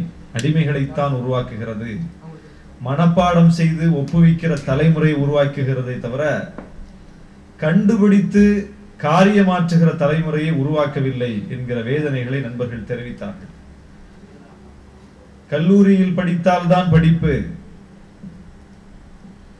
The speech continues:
பாடத்திட்டங்களில் இருக்கிற அந்த பாடங்களை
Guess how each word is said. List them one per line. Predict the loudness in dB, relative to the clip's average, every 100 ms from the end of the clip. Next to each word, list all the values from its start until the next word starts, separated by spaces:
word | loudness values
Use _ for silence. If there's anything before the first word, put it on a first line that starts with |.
| -6
பாடத்திட்டங்களில் | 2 4 4 2 0 0 0 -2 -4 0
இருக்கிற | 0 0 -4 2 4 4 2 -6 -18 -20 -20 -20 -20 -20 -12 -4
அந்த | 0 2 2 0 -2 -16 -20 -20 -20 -20 -20 -20 -20 -20 -20 -8 2
பாடங்களை | 6 6 6 4 2